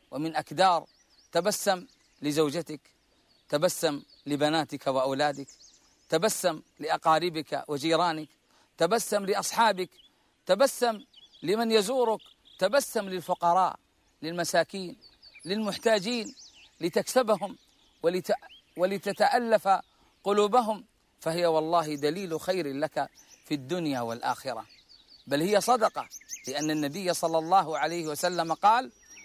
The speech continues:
"تبسمك في وجه أخيك صدقة". هي سمة بارزة لك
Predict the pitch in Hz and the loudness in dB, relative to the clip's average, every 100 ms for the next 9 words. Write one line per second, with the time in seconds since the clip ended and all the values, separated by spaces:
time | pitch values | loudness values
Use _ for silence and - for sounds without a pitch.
0 | - - 143 151 - 208 214 196 220 220 | -14 -6 -2 -2 0 -2 0 0 0 0
1 | - _ _ _ - 156 185 139 151 131 | -4 _ _ _ -4 -2 -2 -4 -8 -8
2 | 165 151 131 143 123 - - _ _ _ | -8 -8 -4 -4 -6 -10 -14 _ _ _
3 | 151 196 180 269 262 190 254 254 233 226 | -2 0 2 2 2 4 4 4 2 2
4 | 240 - _ | 2 -2 _